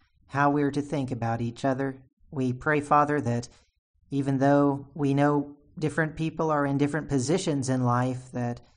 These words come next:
if we're in Christ, we are brethren, and we need to treat each other that way. Help us, Father, to think about each other that way.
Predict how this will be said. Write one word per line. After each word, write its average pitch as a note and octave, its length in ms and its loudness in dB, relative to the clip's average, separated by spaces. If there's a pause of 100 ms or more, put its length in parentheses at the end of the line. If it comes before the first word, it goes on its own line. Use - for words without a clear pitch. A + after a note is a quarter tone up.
(220)
if C3 160 -6
we're D3 240 2
in E3+ 180 -2
Christ, C3+ 640 0
we C#3 180 -4
are C#3+ 220 2
brethren, D3 720 -2
and B2+ 300 -2
we B2+ 100 -4
need C3+ 200 -8
to C#3 40 -8
treat D3 300 -6
each C#3+ 180 -6
other C3+ 220 -2
that B2 240 -2
way. C#3 400 -2
Help C#3+ 280 2
us, C3 220 -2
Father, A#2+ 380 -4
to C#3+ 120 -8
think D3 280 -6
about A#2 340 -2
each A#2+ 220 -6
other B2 240 -4
that B2 260 -4
way. A2 340 -8